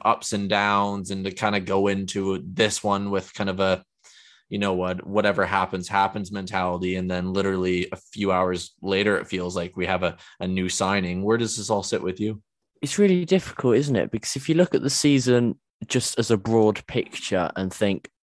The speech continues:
Speaker 2: right, we finished fourteenth, which is lower than last season, having spent a hundred odd million, then you'd be disappointed. But I think I said it way back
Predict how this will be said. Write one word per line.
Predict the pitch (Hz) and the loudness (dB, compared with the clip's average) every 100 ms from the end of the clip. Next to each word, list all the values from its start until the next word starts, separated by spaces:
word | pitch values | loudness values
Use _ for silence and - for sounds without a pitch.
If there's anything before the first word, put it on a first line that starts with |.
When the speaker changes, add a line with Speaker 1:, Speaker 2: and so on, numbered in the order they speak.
| _ | _
Speaker 2:
right, | 90 87 78 | -2 0 2
we | 92 | 0
finished | - 107 101 - - | 0 2 2 0 -6
fourteenth, | - 123 110 - 92 90 - | 0 2 4 2 2 0 -2
which | - - 95 | -4 -2 -2
is | 104 | 2
lower | 104 98 92 | 4 6 4
than | 92 | 2
last | 92 92 90 - | 4 4 4 0
season, | 98 90 85 87 | 0 0 0 -4
having | 85 95 87 85 | -2 -2 -2 -4
spent | - 95 92 - - - - - _ _ | -4 -2 -2 -4 -12 -20 -20 -20 _ _
a | 95 | -2
hundred | - 104 95 92 90 | 0 0 2 0 2
odd | 92 87 | 2 2
million, | 101 95 92 92 90 90 87 - _ _ _ _ - | 2 2 4 4 2 0 -4 -10 _ _ _ _ -2
then | 110 104 104 - _ - | 0 2 0 -4 _ -2
you'd | 110 98 | -2 0
be | 113 | 2
disappointed. | 120 - 110 120 117 120 - 131 - | 2 0 0 2 2 2 2 0 2
But | 120 - - - - - | 2 2 -8 -20 -10 -6
I | - | 0
think | 160 175 | 2 2
I | 170 | 0
said | - 135 120 | 2 4 4
it | 110 | 2
way | 104 123 139 143 131 | 0 2 4 4 2
back | 113 113 - | 2 0 -2